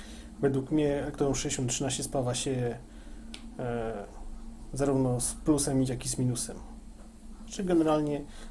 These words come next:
to jest elektroda do wszystkich pozycji teoretycznie i do wszystkich prądów, jakie nie macie. Bardzo fajna elektroda. Także oglądajcie etykiety, patrzcie, co jest na nich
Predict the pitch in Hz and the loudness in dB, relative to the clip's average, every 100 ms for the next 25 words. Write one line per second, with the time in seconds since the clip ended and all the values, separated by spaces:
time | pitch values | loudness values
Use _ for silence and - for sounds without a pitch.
0 | - 156 147 151 139 - 156 139 127 117 | 0 4 4 4 2 4 6 6 6 2
1 | - 165 165 180 175 160 - 147 147 147 | -2 4 6 6 2 0 2 2 2 0
2 | - 139 147 143 139 139 - 147 139 135 | -2 2 4 4 2 0 -2 0 0 0
3 | - - - 123 139 131 127 139 - 123 | -2 -6 -8 -2 0 2 0 -2 -2 -2
4 | 120 117 107 - - 160 139 131 131 113 | -2 -2 -4 -8 -4 0 0 0 -2 -4
5 | 113 - - - - - - - - - | -6 -10 -12 -14 -16 -16 -16 -14 -14 -12
6 | - - - 113 113 113 113 - - - | -14 -16 -10 -10 -8 -8 -10 -10 -16 -16
7 | - - - - - - - - - - | -16 -18 -18 -20 -18 -18 -16 -16 -16 -18
8 | - - - - - - - - - - | -18 -18 -18 -18 -4 -2 -2 -14 -18 -18
9 | - - - - 160 151 160 170 165 151 | -18 -16 -16 -10 2 6 6 6 4 0
10 | - 139 160 - 151 - 147 - - 135 | -2 0 0 2 0 2 0 -2 -2 -4
11 | 127 151 143 139 131 - - | -2 0 0 0 -2 -8 -12